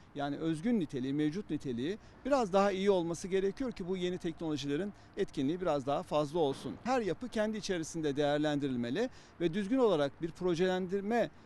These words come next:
sonrasında güçlendirilmelidir. E, Milli Eğitim Bakanlığı'nın, e, bütün okul yapıları, binin üzerindeki yapının güçlendirildiğini ya da yenilendiğini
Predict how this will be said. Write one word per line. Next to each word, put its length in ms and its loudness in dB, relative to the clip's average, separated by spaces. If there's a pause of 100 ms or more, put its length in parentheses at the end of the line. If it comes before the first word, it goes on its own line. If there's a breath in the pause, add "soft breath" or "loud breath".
(180 loud breath)
sonrasında 640 0
güçlendirilmelidir. 1000 2 (200)
E, 80 -4
Milli 180 0
Eğitim 260 0
Bakanlığı'nın, 800 0 (100)
e, 200 -2
bütün 340 -4
okul 320 -4
yapıları, 640 2 (300 loud breath)
binin 260 2
üzerindeki 640 0
yapının 440 0
güçlendirildiğini 880 -4
ya 140 0
da 60 0
yenilendiğini 680 0